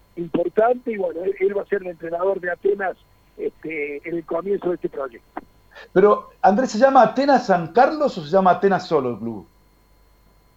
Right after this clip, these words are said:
Speaker 1: Se llama Atenas San Carlos, San
Speaker 2: Ah, ahí
Speaker 1: ahora,
Speaker 2: está, ahí está
Speaker 1: porque
Speaker 2: la
Speaker 1: se
Speaker 2: confusión.
Speaker 1: convirtió en
Speaker 2: Ahí, porque... Porque los
Speaker 1: Claro,
Speaker 2: uruguayos,
Speaker 1: se llama
Speaker 2: va, los del
Speaker 1: Atenas,
Speaker 2: regionales le dicen
Speaker 1: Atenas
Speaker 2: el San
Speaker 1: San.
Speaker 2: Carlos.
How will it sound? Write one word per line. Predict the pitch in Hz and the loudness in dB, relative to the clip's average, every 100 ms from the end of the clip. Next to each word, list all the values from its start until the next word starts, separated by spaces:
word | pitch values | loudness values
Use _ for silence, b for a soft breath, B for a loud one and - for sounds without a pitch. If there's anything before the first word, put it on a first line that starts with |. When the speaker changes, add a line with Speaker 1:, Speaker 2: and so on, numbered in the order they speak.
| _ _ _ _ - | _ _ _ _ -2
Speaker 1:
Se | |
llama | 160 226 226 | 0 2 0
Atenas | 202 - 247 240 - | -2 0 4 4 2
San | 208 | -2
Carlos, | 180 240 247 233 277 - - _ - | 2 4 4 4 2 2 -20 _ 4
San | 214 - | 6 8
Speaker 2:
Ah, | 175 180 | 8 8
ahí | 202 | 8
Speaker 1:
ahora, | 190 | 6
Speaker 2:
está, | 214 190 175 127 160 | 4 6 6 4 2
ahí | 202 214 | 2 2
está | |
Speaker 1:
porque | 160 202 | 2 2
Speaker 2:
la | 180 | 2
Speaker 1:
se | |
Speaker 2:
confusión. | 170 131 147 175 156 | 0 -4 -6 -4 -2
Speaker 1:
convirtió | 208 185 - | -2 -2 -8
en | 160 _ - | -20 _ -4
Speaker 2:
Ahí, | 165 185 | -4 -2
porque... | 160 165 175 175 - b b | -4 -2 -4 -4 -12 b b
Porque | - 165 185 | -2 0 2
los | 180 | 2
Speaker 1:
Claro, | 180 196 | 2 4
Speaker 2:
uruguayos, | 220 226 196 | 6 6 6
Speaker 1:
se | |
llama | 202 180 | 6 6
Speaker 2:
va, | 139 | 6
los | 139 151 | 2 0
del | |
Speaker 1:
Atenas, | 165 156 - | 2 0 0
Speaker 2:
regionales | 190 202 214 196 170 | 0 2 2 2 -2
le | |
dicen | 175 233 | -2 0
Speaker 1:
Atenas | 247 151 | 0 -2
Speaker 2:
el | |
San | 160 147 | -2 0
Speaker 1:
San. | 202 | 4
Speaker 2:
Carlos. | 196 165 127 117 - - | 4 4 2 -6 -6 -16